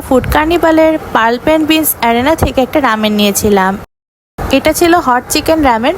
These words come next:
রেগুলার। তার সাথে আমরা পাল্প অ্যান্ড বিনস অ্যারেনা থেকে নিয়েছিলাম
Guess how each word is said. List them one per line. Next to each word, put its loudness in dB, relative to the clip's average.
রেগুলার। 2
তার 0
সাথে 2
আমরা 0
পাল্প -2
অ্যান্ড 0
বিনস 0
অ্যারেনা 0
থেকে -2
নিয়েছিলাম 2